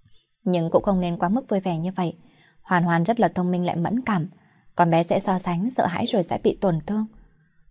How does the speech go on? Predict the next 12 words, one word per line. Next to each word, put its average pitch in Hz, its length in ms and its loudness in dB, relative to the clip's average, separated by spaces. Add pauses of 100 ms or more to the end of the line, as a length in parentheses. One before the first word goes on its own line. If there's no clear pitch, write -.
(160)
Cô 233 120 6
nói 226 160 4
cho 269 160 -4
Hứa 233 180 0
Bá 226 200 -4
nghe, 269 360 -2 (240)
đồng 165 240 0
thời 147 140 2
cũng 170 220 0
nói 165 320 -2
cho 202 100 -2
nam 170 220 0